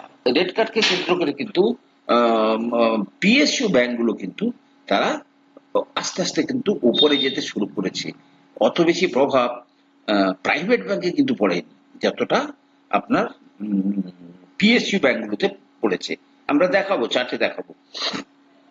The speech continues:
ফ্রেন্ডস, জেনাস পাওয়ার, আমি বলেছিলাম এর আগের দিন, রেজাল্ট ভালো এসছে। যদি জেনাস পাওয়ারের আপনি চার্ট দেখেন, আজকে একটা টাইমে প্রায় শেয়ার ছ সাত পার্সেন্ট কিন্তু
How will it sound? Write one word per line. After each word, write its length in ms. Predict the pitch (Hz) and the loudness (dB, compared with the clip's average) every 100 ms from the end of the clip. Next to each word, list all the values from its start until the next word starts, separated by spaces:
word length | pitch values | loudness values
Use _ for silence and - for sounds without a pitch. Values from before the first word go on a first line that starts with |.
| _ _ _ - - | _ _ _ -20 -6
ফ্রেন্ডস, 380 | - 226 185 - | 0 0 0 -8
জেনাস 440 | - 160 214 226 - | -2 0 2 0 -2
পাওয়ার, 340 | - 101 - - - | 0 2 0 -4 -2
আমি 100 | 123 | 0
বলেছিলাম 520 | 120 127 - 120 104 | 2 0 0 0 0
এর 100 | 110 | 0
আগের 200 | 107 104 - | 0 -2 -4
দিন, 220 | 104 98 - _ _ _ - | -4 -4 -10 _ _ _ -4
রেজাল্ট 480 | 110 123 151 233 - - _ _ _ _ - | 0 2 2 -2 -6 -18 _ _ _ _ -4
ভালো 220 | 139 208 190 | 0 2 2
এসছে। 400 | - - 87 71 _ _ _ _ - | 0 -6 -10 -10 _ _ _ _ 0
যদি 220 | 165 190 | 0 0
জেনাস 400 | - 175 226 233 | 2 2 2 -2
পাওয়ারের 420 | - 170 139 107 123 - _ _ - | 2 4 4 2 -4 -10 _ _ -10
আপনি 200 | 104 156 | -4 -2
চার্ট 360 | - 110 120 123 | 0 0 -2 -4
দেখেন, 360 | 95 - 131 190 - _ _ - | -6 -4 -6 -6 -14 _ _ -6
আজকে 380 | 117 135 - 202 | -4 -4 -2 0
একটা 380 | 139 - - 190 | 0 -2 -2 0
টাইমে 540 | 143 117 113 139 190 - _ _ _ | 0 -2 -2 -2 -4 -10 _ _ _
প্রায় 340 | 110 107 185 254 _ _ _ _ _ _ - | 0 2 0 -2 _ _ _ _ _ _ -6
শেয়ার 500 | - - 120 110 147 - _ _ _ _ _ - | -4 2 2 2 -2 -10 _ _ _ _ _ -4
ছ 100 | 147 | 0
সাত 360 | 170 220 240 - | 2 2 -2 0
পার্সেন্ট 380 | 175 - 160 - | -2 0 -4 0
কিন্তু 440 | 233 - 208 247 | 0 2 2 2